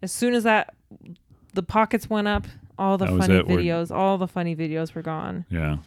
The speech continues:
Speaker 2: Is that
Speaker 1: I
Speaker 2: something that was a, that was a decision that was made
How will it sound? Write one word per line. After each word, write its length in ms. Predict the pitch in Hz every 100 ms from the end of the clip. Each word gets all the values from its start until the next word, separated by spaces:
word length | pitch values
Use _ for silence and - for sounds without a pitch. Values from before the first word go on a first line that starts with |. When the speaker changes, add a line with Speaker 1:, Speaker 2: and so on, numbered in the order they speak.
| _ _ _ _
Speaker 2:
Is 100 | 104
that 140 | 104 190
Speaker 1:
I 20 |
Speaker 2:
something 320 | 123 101 104
that 80 | 98
was 160 | 101 95
a, 240 | 98 95
that 140 | 92 98
was 160 | 95
a 140 | 95 92
decision 580 | 85 87 104 98 98 95
that 120 | 87
was 160 | 87 95
made 640 | 90 90 92 90 82 87